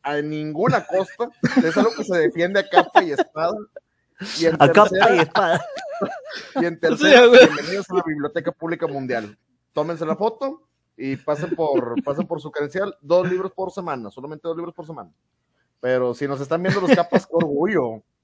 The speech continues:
Speaker 1: Qué orgullo que nos estén viendo unos capas ahí.
Speaker 3: Qué chido, qué chido. Ah, y me faltó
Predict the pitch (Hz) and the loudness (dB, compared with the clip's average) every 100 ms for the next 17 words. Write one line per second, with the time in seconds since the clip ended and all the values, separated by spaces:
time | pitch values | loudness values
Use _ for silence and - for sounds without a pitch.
0 | _ 135 147 123 165 - 117 107 104 117 | _ -8 -6 -4 -6 -6 -10 -12 -12 -10
1 | 120 127 127 127 110 120 104 95 101 131 | -10 -10 -12 -8 -8 -8 -10 -10 -12 -18
2 | _ _ _ _ _ _ _ _ _ _ | _ _ _ _ _ _ _ _ _ _
3 | - 131 - 117 117 - - 113 117 _ | -10 -8 -4 -4 -4 -8 -10 -12 -12 _
4 | _ _ _ - - - 185 240 214 208 | _ _ _ -20 -8 6 6 8 8 10
5 | 196 190 190 160 180 | 10 8 8 8 6